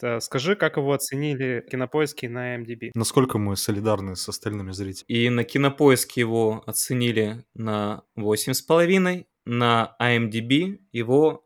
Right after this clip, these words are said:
Speaker 3: оценили на восемь и семь. Наша оценка на две десятые балла выше, чем оценка на M D B.
Speaker 2: Но мы почти совпали, почти совпали. Да и в целом у нас все три сериала оказались, э,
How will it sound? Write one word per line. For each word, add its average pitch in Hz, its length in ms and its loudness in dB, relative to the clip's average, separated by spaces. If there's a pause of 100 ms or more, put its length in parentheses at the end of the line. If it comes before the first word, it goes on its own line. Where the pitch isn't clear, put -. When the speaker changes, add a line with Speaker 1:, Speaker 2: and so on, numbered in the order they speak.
Speaker 3:
оценили 131 440 0
на 113 140 2
восемь 127 380 0
и 110 40 -2
семь. 107 440 -4
Наша 131 340 -2
оценка 165 460 -2
на 113 280 0
две 117 180 2
десятые 113 760 -2
балла 113 640 2
выше, 120 340 -2
чем 107 340 -8
оценка 117 380 -6
на 107 160 -2
M 104 160 -6
D 117 140 -8
B. 160 220 -2 (380)
Speaker 2:
Но 127 160 6
мы 165 100 6
почти 160 340 4
совпали, 147 440 4
почти - 260 -4
совпали. 117 480 2
Да 123 140 4
и 123 80 6
в - 60 -8
целом 156 280 4
у 113 60 2
нас 110 160 0
все 127 220 4
три 117 380 2
сериала 127 360 4
оказались, 110 640 0
э, 101 440 0